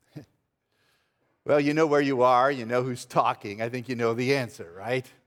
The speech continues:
It's Jesus, of course.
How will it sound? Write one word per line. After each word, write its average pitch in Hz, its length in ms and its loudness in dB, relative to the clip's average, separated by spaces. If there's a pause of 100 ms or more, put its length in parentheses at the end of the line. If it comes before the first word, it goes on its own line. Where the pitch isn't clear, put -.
(720)
It's - 520 -4 (220)
Jesus, 90 640 -16 (200)
of 98 140 -18
course. - 540 -12